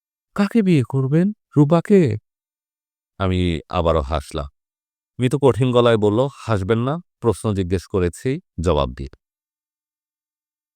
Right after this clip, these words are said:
আপনারা শুনছিলেন হুমায়ুন আহমেদের লেখা উপন্যাস পারাপার, পর্ব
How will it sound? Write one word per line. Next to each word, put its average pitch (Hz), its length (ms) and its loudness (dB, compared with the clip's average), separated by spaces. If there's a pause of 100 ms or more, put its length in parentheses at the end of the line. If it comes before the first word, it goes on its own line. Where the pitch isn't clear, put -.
(3000)
আপনারা 101 360 2
শুনছিলেন 110 560 2 (200)
হুমায়ুন 90 340 2
আহমেদের 87 480 2 (200)
লেখা 82 280 0
উপন্যাস 87 480 0 (600)
পারাপার, 71 400 -2 (520)
পর্ব 78 200 2